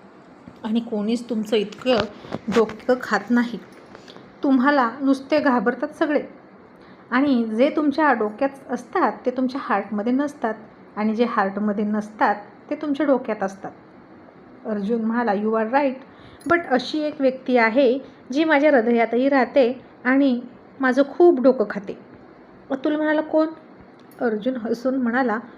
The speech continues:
"My princess, माझी आरू. खूप क्यूट आहे आणि खूप इनोसंट आहे ती. तिला काहीच नाही समजत. मला ना तिची खूप काळजी वाटते. आता टायगरसुद्धा यूएसला जाणार, मग तिचं कसं होईल काय माहीत?"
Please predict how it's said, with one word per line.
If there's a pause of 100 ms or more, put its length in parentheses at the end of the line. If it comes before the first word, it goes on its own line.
(200)
"My (100)
princess, (460)
माझी
आरू. (600)
खूप
क्यूट
आहे (300)
आणि
खूप
इनोसंट
आहे
ती. (400)
तिला
काहीच
नाही
समजत. (460)
मला
ना
तिची
खूप (120)
काळजी
वाटते. (1120)
आता
टायगरसुद्धा
यूएसला
जाणार,
मग
तिचं
कसं
होईल
काय
माहीत?"